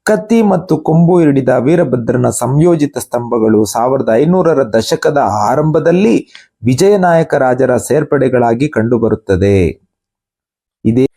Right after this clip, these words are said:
ಇದಿಷ್ಟು ತೆನ್ಕಾಸಿಯ ವಿಶ್ವನಾಥ ದೇವಾಲಯದ ಇತಿಹಾಸ.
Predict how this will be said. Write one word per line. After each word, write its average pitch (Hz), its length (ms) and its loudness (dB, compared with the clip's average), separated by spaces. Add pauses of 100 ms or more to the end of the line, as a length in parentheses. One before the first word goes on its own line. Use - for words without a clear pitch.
(240)
ಇದಿಷ್ಟು 214 800 0
ತೆನ್ಕಾಸಿಯ 202 720 2
ವಿಶ್ವನಾಥ 180 600 0
ದೇವಾಲಯದ 151 600 0
ಇತಿಹಾಸ. 139 760 0